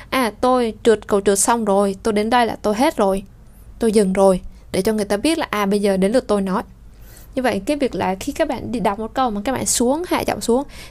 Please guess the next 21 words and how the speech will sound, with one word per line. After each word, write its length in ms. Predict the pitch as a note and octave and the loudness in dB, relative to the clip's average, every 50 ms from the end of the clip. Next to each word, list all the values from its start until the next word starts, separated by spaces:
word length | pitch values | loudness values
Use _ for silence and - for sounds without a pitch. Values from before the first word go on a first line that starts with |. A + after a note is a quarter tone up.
| - - | -8 0
thì 300 | - C4+ B3+ A#3+ A#3 A3+ | 2 2 2 2 2 0
mới 260 | A3 A3 A3+ A#3+ C#4 | -2 -2 0 0 0
là 100 | D#4+ E4 | 2 0
dấu 200 | C4+ G#3 G#3+ A#3 | 0 2 2 2
hiệu 180 | C4 C#4+ B3 - | 2 2 2 0
để 80 | G3 | 0
thông 200 | G#3 - C4+ B3+ | 0 0 -2 2
báo 160 | A#3 A3+ A3 | 2 2 2
cho 120 | A#3 - C4+ | 2 0 -4
người 120 | B3 A3 | -6 -6
ta 120 | - G#3 G#3 | -4 -4 -4
là 100 | G3 G3+ | -2 0
hết 180 | C4 E4+ - | 0 0 2
câu 200 | - C4+ B3+ A#3+ | 4 2 4 4
rồi. 260 | A3 G#3 G3 G3 G3 F#3+ - - - - - | 2 2 0 0 -2 -6 -12 -18 -20 -16 -6
Chứ 80 | - C4+ | -4 -2
nếu 160 | B3+ A#3+ B3+ | 0 0 0
các 120 | - E4 | 0 0
bạn 180 | D#4+ D4 A#3 A#3 | 0 0 -2 0
cứ 180 | - D4+ D#4+ | 0 0 0
vẫn 300 | D4+ C#4+ - - A#3 C4+ | 2 0 0 -2 -2 -4